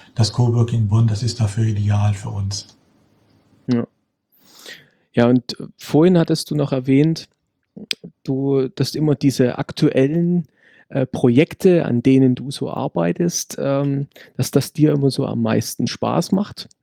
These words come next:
Speaker 2: und, äh, da auch die meiste Zeit, denke ich, auch mal drauf geht. Ähm, was, mit was können wir denn rechnen? Oder wo kannst du schon mal ein bisschen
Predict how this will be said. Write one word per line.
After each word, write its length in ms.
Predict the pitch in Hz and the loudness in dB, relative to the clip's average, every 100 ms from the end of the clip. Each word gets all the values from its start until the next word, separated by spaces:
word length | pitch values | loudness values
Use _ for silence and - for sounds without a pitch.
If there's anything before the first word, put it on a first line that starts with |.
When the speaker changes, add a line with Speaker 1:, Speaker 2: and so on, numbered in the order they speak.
| - | -8
Speaker 2:
und, 400 | 135 120 117 - | -2 -2 -2 -4
äh, 280 | 127 127 127 - - - _ | -4 -4 -8 -12 -20 -20 _
da 120 | 123 | -2
auch 180 | - - | -2 -4
die 100 | 135 | -2
meiste 440 | 117 123 127 - 113 | 0 0 -2 -4 -6
Zeit, 520 | - 127 185 - - | -2 0 0 -4 -2
denke 220 | 156 165 | -2 -2
ich, 140 | 151 - | -4 -4
auch 140 | 147 | -4
mal 160 | 151 147 | -2 -2
drauf 380 | - 127 156 - | -2 -4 -4 2
geht. 320 | 170 - - - - - - | 2 2 -4 -20 -20 -20 -10
Ähm, 380 | - 131 135 143 - - | -2 0 0 -4 -10 -20
was, 600 | 131 147 156 - - - _ - | -6 -2 -2 -2 -4 -6 _ -12
mit 240 | 185 156 | -4 -2
was 240 | 175 175 - | 0 -2 -2
können 300 | - 185 190 | 0 2 2
wir 80 | 180 | 2
denn 200 | 165 135 | 2 2
rechnen? 600 | 123 156 - 123 110 55 | 2 0 0 -2 -2 -4
Oder 220 | - 60 | -8 -10
wo 300 | 143 131 147 | -12 -6 -4
kannst 420 | 147 170 170 - | 0 0 -2 -4
du 60 | 156 | -6
schon 200 | - 151 | -2 0
mal 240 | 151 139 | 0 0
ein 180 | 139 135 | -4 -2
bisschen 600 | 135 175 330 - 147 143 | 0 2 0 2 2 0